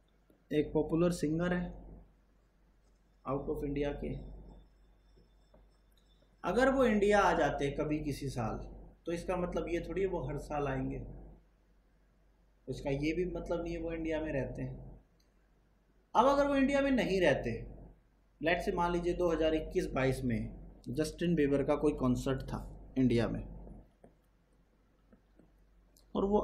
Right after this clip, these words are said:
आए एक दिन के लिए और चले गए, क्या दो हज़ार बाईस तेईस में वो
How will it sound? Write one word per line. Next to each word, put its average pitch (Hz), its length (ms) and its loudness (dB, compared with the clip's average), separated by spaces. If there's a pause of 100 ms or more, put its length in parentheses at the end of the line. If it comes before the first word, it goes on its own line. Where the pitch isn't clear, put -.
आए 185 220 6
एक 202 220 4
दिन 202 160 4
के 196 160 2
लिए 202 200 2
और 107 200 2
चले 127 280 0
गए, - 200 -6 (1300)
क्या 180 100 4
दो 185 120 6
हज़ार 196 260 8
बाईस 180 360 6
तेईस 202 260 6
में 202 120 4
वो 185 200 4